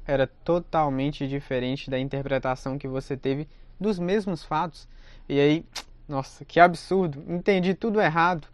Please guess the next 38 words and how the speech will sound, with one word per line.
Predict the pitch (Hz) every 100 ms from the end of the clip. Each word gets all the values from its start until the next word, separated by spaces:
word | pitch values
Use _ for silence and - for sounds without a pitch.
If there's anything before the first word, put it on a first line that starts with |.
| - - - -
Ou | 143 151 196 - - -
quando | 165 151
você | 151 147 147
e |
um | 147
amigo | 147 139 147
leram | 139 139 147
um | 160
livro | 151 165 202 - - -
e |
você | 165 180 190
entendeu | 190 180
a | 175
história | - 185 202 - -
bem | 131 139 165
diferente | 151 143 135 120 120 -
do | 120 113
que | 120
ele. | 113 113 - -
Nossa, | 117 127 131 - 113
que | 127
confusão, | - 131 - 123 127 135 135
hein? | 143 - - - - -
E | 170
me | 196
diz | 185 226 240
aqui, | 233 180 123 - - - -
com | 165 160
base | 160 180 196
no | 190
que | 190
você | 165 165 180 - -
interpretou | 214 226 226 208 196 165 - 226
dos | 208 185
fatos | - 175 175 170
narrados, | 175 135 120 110 - - - - - -
Capitu | - 190 - 175 - 139 117 - - - -
traiu | 214 220 220 269